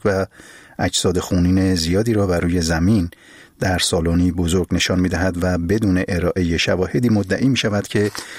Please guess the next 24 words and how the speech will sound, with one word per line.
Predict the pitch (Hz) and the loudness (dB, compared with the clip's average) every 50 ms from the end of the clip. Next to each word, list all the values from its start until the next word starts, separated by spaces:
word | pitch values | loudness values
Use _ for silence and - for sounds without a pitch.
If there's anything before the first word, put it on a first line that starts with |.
| - - - - - - | -18 -18 -20 -8 -2 -2
قتل | 92 87 - - 101 92 92 90 90 | -2 -2 0 0 0 2 2 2 2
عمدهٔ | - - 92 87 85 80 92 87 82 85 | 0 0 2 2 2 2 2 0 2 2
این | 87 | 0
شهروندان | 87 - - 110 104 90 - 120 113 110 107 139 147 147 | 0 0 0 0 -2 -2 -2 0 0 2 2 2 2 2
به | 123 117 | 0 0
دست | 107 107 107 - - - | 0 -2 -2 -4 -2 0
نیروهای | 113 104 101 101 98 95 92 87 82 80 - 95 87 82 87 87 87 95 | 0 2 2 2 2 2 0 0 0 -2 -2 -2 -2 0 0 0 0 0
امنیتی | - 98 85 85 87 90 90 87 85 - - 95 78 - - - - - - - | 0 0 0 2 2 2 2 0 0 0 -2 -2 -2 -4 -10 -18 -20 -16 -8 -6
صورت | - - 110 92 90 87 - - | -2 0 0 0 0 -2 -2 -2
گرفته | 101 95 92 - - - | -4 -4 -4 -4 -4 -4
است. | - 92 - - - - - - - - - - - - - - - - - - - - - - - - - - - - - | -2 -2 -2 -2 -4 -6 -10 -20 -14 -12 -12 -12 -12 -14 -20 -20 -20 -18 -18 -18 -18 -20 -20 -20 -20 -20 -20 -20 -12 -4 -2
محتوای | 120 98 - - 98 82 90 87 87 87 90 90 90 | 0 0 0 0 -2 0 0 0 2 2 2 2 2
این | - 95 92 | 2 2 2
ویدیوها | 90 92 85 90 92 92 95 95 90 127 127 131 123 | 2 2 2 2 2 2 2 0 0 0 0 0 0
حاکی | - 120 107 - - 143 | 0 -2 -2 -2 0 0
از | 135 110 107 104 95 | 2 2 0 0 0
بکارگیری | - 98 - - 95 90 85 90 90 90 87 | -2 -2 -2 -2 -2 -2 0 0 0 0 0
عامدانهٔ | 87 85 80 82 82 80 90 82 82 85 85 85 | 0 0 0 0 0 0 0 0 0 0 0 0
خشونت | 82 - - - - 120 101 95 101 - - 123 | -2 -4 -4 -4 -2 0 0 0 0 -2 -2 0
مرگبار | 117 117 117 113 107 92 90 90 90 85 82 87 101 107 117 | 0 2 2 2 0 0 0 0 -2 -2 -2 -2 -2 0 0
علیه | - 92 87 90 87 - - 104 95 90 92 90 - | 0 0 0 0 -2 -2 -2 0 0 0 0 -2 -2
غیر | 95 87 82 85 | -4 -2 -2 -2
نظامیان | 82 85 82 78 85 82 82 85 80 80 82 | -2 -2 0 0 0 0 0 0 0 -2 -2
است. | - - - - - - | -2 -2 -4 -4 -6 -10